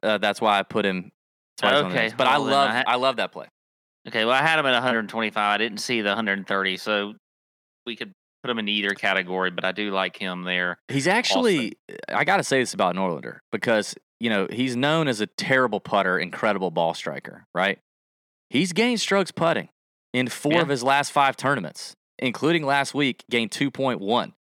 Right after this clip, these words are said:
Speaker 1: And when he does that, he's trouble. He gained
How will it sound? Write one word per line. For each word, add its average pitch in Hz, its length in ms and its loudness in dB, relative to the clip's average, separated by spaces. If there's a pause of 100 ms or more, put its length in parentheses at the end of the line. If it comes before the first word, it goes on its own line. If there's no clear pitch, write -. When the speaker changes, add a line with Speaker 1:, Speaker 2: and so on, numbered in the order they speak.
(360)
Speaker 1:
And 104 180 -2
when 196 200 2
he 233 120 0
does 165 300 2
that, 87 260 0 (680)
he's 180 200 0
trouble. - 520 0
He 127 100 0
gained 151 300 -2